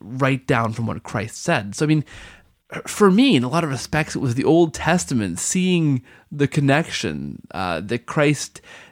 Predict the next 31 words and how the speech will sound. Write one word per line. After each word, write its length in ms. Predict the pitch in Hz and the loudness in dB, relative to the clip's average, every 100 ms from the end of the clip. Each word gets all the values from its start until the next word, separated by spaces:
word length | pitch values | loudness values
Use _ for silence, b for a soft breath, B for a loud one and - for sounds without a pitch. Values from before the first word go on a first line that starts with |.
| - | -4
didn't 320 | 139 156 160 | 0 0 0
just 580 | 131 127 113 104 - - | 0 0 0 -6 -10 -16
whole-, 760 | - - 143 135 135 120 73 - | -8 2 4 4 4 0 -4 -12
wholesale 680 | - 147 143 - 147 127 117 | -2 2 2 2 0 2 -2
start 260 | - 143 | 0 2
a 40 | 135 | 2
new 360 | 123 135 139 | 2 4 4
thing 640 | 123 - 160 117 107 69 139 _ | 2 2 2 2 -2 -10 -14 _
with 200 | 127 - | -8 -4
the 80 | 123 | -2
new 440 | 120 101 95 82 - _ - | 0 0 -4 -6 -14 _ -18
Christian 480 | - 123 - 113 - | -8 -8 -8 -10 -8
church, 520 | - 160 - 135 - B B B B - | 0 0 0 -6 -14 B B B B 2
but 120 | 156 | 2
it's 120 | 147 | 4
this 140 | 151 | 0
continuity. 1200 | - 117 165 170 170 127 135 160 151 110 73 69 - | -2 0 2 2 2 2 4 4 4 0 -6 -14 -16
And 120 | 143 | -10
then 160 | 135 135 | -6 -4
for 120 | 127 | -4
me, 120 | 139 | 0
the 120 | 151 135 | 0 -2
Catholic 560 | - 147 160 147 123 | -4 -4 -2 -4 -6
Church, 500 | - 190 170 - - B B B B B B _ _ _ | -2 0 2 0 -10 B B B B B B _ _ _
uh, 340 | 131 123 123 - | -4 -2 -4 -6
as 200 | - 123 | -4 -4
a 40 | 120 | -4
convert, 580 | - 262 277 90 - - | -4 -2 0 -2 -8 -14
I 80 | - | -10
mean, 220 | 123 113 | -6 -6
held 500 | - - 147 143 139 | -6 0 0 0 -4